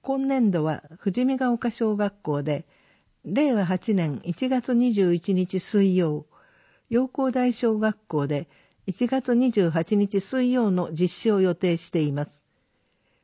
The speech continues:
天候により延期の可能性があります。地域の皆さんの観覧をお待ちしています。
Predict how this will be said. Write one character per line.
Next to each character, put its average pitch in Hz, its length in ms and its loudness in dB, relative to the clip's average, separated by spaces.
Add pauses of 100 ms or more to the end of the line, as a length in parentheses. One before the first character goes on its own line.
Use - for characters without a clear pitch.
(400)
天 247 220 2
候 226 220 0
に 220 160 4
よ 202 100 4
り 185 320 2
延 247 220 2
期 254 100 -2
の 233 140 2
可 202 140 0
能 208 180 2
性 202 240 0
が 185 100 0
あ 170 60 2
り 160 140 0
ま 151 140 -2
す。 - 180 -20 (1160)
地 302 160 2
域 233 180 0
の 196 100 2
皆 214 220 2
さ 196 160 0
ん 185 80 0
の 180 100 0
観 190 300 0
覧 175 240 0
を 170 180 -2
お 185 80 -2
待 185 320 0
ち - 0 -
し - 120 -6
て 170 120 0
い 160 80 0
ま 156 140 -2
す。 - 180 -20